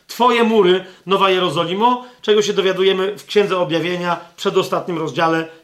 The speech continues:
całej Biblii, dwudziesty pierwszy rozdział Księgi, e, Księgi Objawienia, drugi werset najpierw. "Ja, Jan, zobaczyłem święte miasto, nowe Jeruzalem, zstępujące z nieba od Boga".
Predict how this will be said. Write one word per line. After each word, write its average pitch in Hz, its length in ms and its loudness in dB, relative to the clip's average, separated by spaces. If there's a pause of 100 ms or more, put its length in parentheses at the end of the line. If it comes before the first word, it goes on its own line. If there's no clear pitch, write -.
całej 185 480 0 (160)
Biblii, 160 440 -6 (100)
dwudziesty 180 420 -2
pierwszy 180 320 -2
rozdział 156 320 -2
Księgi, 160 460 -4 (400)
e, 156 580 2
Księgi 165 320 -8
Objawienia, 165 440 -2
drugi 165 280 -6
werset 143 340 -4
najpierw. 113 440 -14 (800)
"Ja, 208 220 2
Jan, 214 400 0 (500)
zobaczyłem 180 580 0
święte 214 440 0
miasto, 156 600 -4 (200)
nowe 208 640 0 (200)
Jeruzalem, 165 640 0
zstępujące 160 920 -4 (140)
z 120 100 -18
nieba 151 560 -2 (180)
od 175 160 0
Boga". 120 320 -6